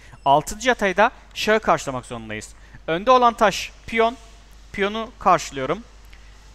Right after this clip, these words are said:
Önde olan taş piyon. Piyonun olduğu dikeyde bekliyorum. Bakın altıncı yataya geldi. Şahı karşılıyorum. Neden önemli bu altıncı yatay? Burada ben piyonu karşılamayıp, ee, böyle gelsem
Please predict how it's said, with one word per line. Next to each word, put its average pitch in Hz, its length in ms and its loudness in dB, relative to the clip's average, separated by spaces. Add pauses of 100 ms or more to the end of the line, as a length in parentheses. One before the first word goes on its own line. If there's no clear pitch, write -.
(140)
Önde 170 220 -4
olan 226 200 4
taş 220 240 -2
piyon. 233 340 -2 (280)
Piyonun 170 260 -6
olduğu 208 260 -4
dikeyde 220 300 0
bekliyorum. 240 500 -2 (380)
Bakın 196 200 0
altıncı 180 420 0
yataya 214 260 0
geldi. 180 520 2 (380)
Şahı 165 320 -4
karşılıyorum. 117 580 -6 (580)
Neden 202 260 4
önemli 143 340 0
bu 120 200 -4
altıncı 127 420 2
yatay? 156 320 0 (360)
Burada 185 280 0
ben 180 200 4 (160)
piyonu 160 260 -8
karşılamayıp, 170 540 -2 (480)
ee, 131 840 -4 (840)
böyle 208 240 4
gelsem 175 480 2